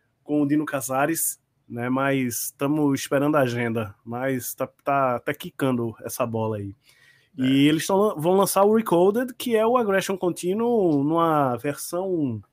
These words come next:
Speaker 1: rave, digamos assim,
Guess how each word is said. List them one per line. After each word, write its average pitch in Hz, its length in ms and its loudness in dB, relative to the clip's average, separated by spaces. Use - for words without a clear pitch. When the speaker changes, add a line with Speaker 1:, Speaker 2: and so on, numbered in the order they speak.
Speaker 1:
rave, 113 800 2
digamos 120 440 -2
assim, 107 360 -6